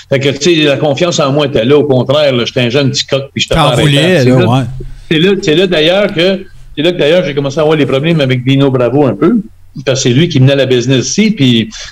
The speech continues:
Speaker 1: puis moi, ben, je, je, j'aimais pas la manière qu'on, qu'on, qu'on me poussait, on me poussait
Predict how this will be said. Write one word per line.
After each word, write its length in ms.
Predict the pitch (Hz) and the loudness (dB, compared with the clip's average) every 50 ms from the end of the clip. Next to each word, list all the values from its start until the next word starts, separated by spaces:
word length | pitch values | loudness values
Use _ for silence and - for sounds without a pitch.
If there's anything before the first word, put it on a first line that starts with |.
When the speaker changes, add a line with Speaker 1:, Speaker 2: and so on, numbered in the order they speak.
| - - | -14 -4
Speaker 1:
puis 140 | - 117 | 0 2
moi, 180 | 117 131 175 196 | 2 4 4 4
ben, 220 | 175 143 127 123 | 2 2 2 0
je, 240 | 110 - - 131 127 | 0 -2 -2 -2 -2
je, 160 | 127 - - - 123 113 104 - - _ _ _ - | -2 -2 -4 -4 -8 -10 -12 -14 -18 _ _ _ -2
j'aimais 300 | 104 104 143 151 147 139 - | 0 0 2 2 0 0 0
pas 120 | 185 208 | 0 0
la 100 | 185 156 | 0 0
manière 320 | 139 135 131 143 170 180 175 | 0 0 0 2 0 0 0
qu'on, 240 | - 139 127 117 | 0 0 0 0
qu'on, 280 | 107 - 120 117 101 - - _ _ _ | -2 -2 -4 -4 -4 -6 -14 _ _ _
qu'on 100 | - 123 127 | 0 0 0
me 60 | - | 0
poussait, 440 | 127 - - 185 202 - 185 180 156 | -2 -4 -4 -2 0 2 2 2 2
on 100 | 120 117 | 2 0
me 40 | 113 | 0
poussait 240 | - - - 147 | -2 -2 -2 -4